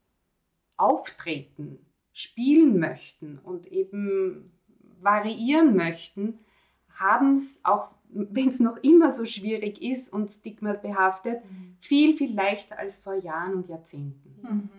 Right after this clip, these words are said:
Speaker 1: Weil heutzutage, weiß ich nicht, wenn, wenn Männer mit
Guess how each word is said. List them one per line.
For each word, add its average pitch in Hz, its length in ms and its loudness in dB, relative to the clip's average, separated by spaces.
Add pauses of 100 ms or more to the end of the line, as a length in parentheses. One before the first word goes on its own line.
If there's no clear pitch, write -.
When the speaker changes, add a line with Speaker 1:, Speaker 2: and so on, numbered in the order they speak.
(480)
Speaker 1:
Weil 185 240 2 (220)
heutzutage, 202 920 2 (680)
weiß 226 240 0
ich 214 120 -4
nicht, 185 360 -2
wenn, 190 460 -2
wenn 190 220 0
Männer 233 520 2
mit 208 380 -4